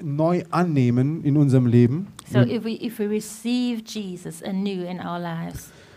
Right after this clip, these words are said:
Speaker 1: dann ist für viele von uns, die jetzt vielleicht neu zum Glauben gekommen sind, der nächste logische Schritt, Die
Speaker 2: Then
Speaker 1: Taufe.
Speaker 2: if y-, if you just became a believer, then the next logical step would be the baptism.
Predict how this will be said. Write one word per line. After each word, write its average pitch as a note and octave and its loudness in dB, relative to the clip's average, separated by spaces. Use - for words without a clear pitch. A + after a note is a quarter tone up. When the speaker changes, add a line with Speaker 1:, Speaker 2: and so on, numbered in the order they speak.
Speaker 1:
dann D3+ 8
ist E3 6
für D#3+ 8
viele B3 10
von F3 4
uns, G3 4
die F3 2
jetzt D#3+ 6
vielleicht D3+ 4
neu F#3+ 10
zum C4 4
Glauben F#3+ 10
gekommen E3+ 4
sind, D#3 4
der C#3 8
nächste F3+ 2
logische D3+ 6
Schritt, D3 -4
Die - -8
Speaker 2:
Then F3+ 6
Speaker 1:
Taufe. A2 4
Speaker 2:
if B3 -4
y-, G#3+ -8
if A3 -8
you G3 -6
just A#3 -8
became A3 -2
a A3 0
believer, G#3 -2
then A3 0
the A3 2
next - -4
logical A#3 2
step G3 -4
would G3+ -4
be F3+ -8
the F#3+ -8
baptism. A#3+ -6